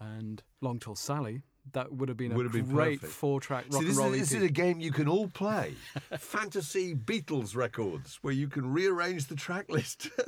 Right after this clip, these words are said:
Speaker 2: <laughs> based on these fantastic things they recorded and never released.
Speaker 1: So it's a very satisfying collection, I think. Uh, y-, you get that prehistory,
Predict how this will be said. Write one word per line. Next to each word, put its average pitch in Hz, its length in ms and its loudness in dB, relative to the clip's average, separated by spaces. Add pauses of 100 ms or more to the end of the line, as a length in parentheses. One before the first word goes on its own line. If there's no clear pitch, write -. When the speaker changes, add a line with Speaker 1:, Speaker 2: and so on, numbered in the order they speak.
(300)
Speaker 2:
<laughs> - 500 -14
based 165 300 2
on 156 140 2
these 135 180 0
fantastic 147 640 -6
things 120 220 -6
they - 80 -4
recorded 110 420 -6
and 107 160 -8
never 123 200 -4
released. 117 500 -6
Speaker 1:
So - 180 0
it's 175 100 0
a 180 60 -4
very 185 180 2
satisfying 117 600 -4
collection, 113 440 -12
I 92 40 -16
think. 95 340 -14
Uh, 104 220 -10
y-, 135 260 -6
you 127 60 -4
get 120 180 -2
that 123 200 -8
prehistory, 160 840 -2